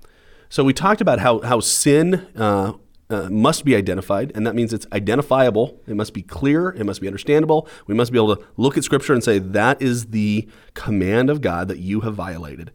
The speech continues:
And it's also inevitable, and that's an important mindset for us to take into the church, that we are fallen people. I'm a fallen person. You're a fallen person. Everybody else in the church is fallen. We're, we're all still, um, dealing with our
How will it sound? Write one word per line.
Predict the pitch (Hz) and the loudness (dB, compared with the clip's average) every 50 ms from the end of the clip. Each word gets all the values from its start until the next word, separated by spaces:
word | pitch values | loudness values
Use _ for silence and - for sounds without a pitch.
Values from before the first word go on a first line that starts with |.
| - - - - - - - | -20 -20 -20 -20 -20 -10 -4
And | - 123 135 | 0 0 0
it's | 131 | 2
also | 156 143 151 175 170 - 180 | 2 2 0 2 2 2 2
inevitable, | 165 151 135 139 139 139 113 - - - - - _ | 4 4 4 4 4 2 0 -2 -4 -10 -14 -16 _
and | - 120 117 | -4 -2 0
that's | 123 120 - | 0 2 2
an | 135 | 0
important | 123 117 113 147 151 - 117 107 | 0 0 2 0 0 0 0 -2
mindset | 101 113 120 117 - 117 101 | -2 -2 0 0 0 0 0
for | - 113 | 0 -2
us | 101 - | -4 -4
to | - 107 | -8 -12
take | - - - 107 101 - - | -10 -6 -4 -4 -4 -4 -4
into | 123 117 113 117 127 | -4 -4 -2 -2 -2
the | 107 | -4
church, | 92 - - 113 95 80 - - | -4 -4 -2 -2 -2 -2 -4 -8
that | - 101 95 - - - - - - _ _ | -6 -6 -6 -6 -8 -14 -20 -20 -20 _ _
we | 98 101 107 | -4 0 0
are | 107 92 | 0 0
fallen | - - - 107 98 113 139 170 180 | -2 -2 -2 0 2 4 4 2 2
people. | - 113 104 - 113 - | 0 -2 -2 -2 -4 -2
I'm | - 123 151 170 | 0 2 2 2
a | 175 | 2
fallen | - - 143 139 139 135 | 2 4 4 4 4 2
person. | - 147 139 - 147 123 104 | 2 0 0 0 0 0 0
You're | 113 143 156 | 2 2 2
a | 143 | 2
fallen | - - 131 120 120 120 | 2 0 0 0 -2 -2
person. | 120 127 123 - 127 110 | -2 -4 -2 -2 0 2
Everybody | 131 151 170 208 196 202 196 | 2 2 4 4 4 4 4
else | 185 180 - | 4 4 4
in | - 165 | 2 0
the | 156 | 0
church | - 175 160 143 - | 2 4 4 4 2
is | 110 127 - - - _ | 0 -4 -4 -6 -10 _
fallen. | - - - 147 143 135 120 101 82 82 80 87 104 | -14 -2 2 4 6 6 6 4 2 -2 -6 -6 -4
We're, | 101 98 95 - - - - - _ | -4 -4 -4 -6 -10 -18 -20 -12 _
we're | - - - - _ | -8 -8 -8 -6 _
all | - 117 127 139 156 160 | 2 4 6 6 6 4
still, | 156 - - 143 127 120 120 117 117 - - - _ _ _ - | 2 0 2 2 4 4 4 2 0 -6 -12 -20 _ _ _ -8
um, | 98 95 95 98 98 98 104 117 - - - - | -6 -4 -4 -4 -4 -6 -8 -10 -14 -18 -14 -6
dealing | - 113 113 120 131 135 131 123 107 | -2 0 2 4 4 4 4 4 2
with | 104 107 110 120 - - | 2 2 2 0 -2 -4
our | - 95 95 92 85 87 95 107 | -6 -4 -4 -4 -4 -8 -10 -12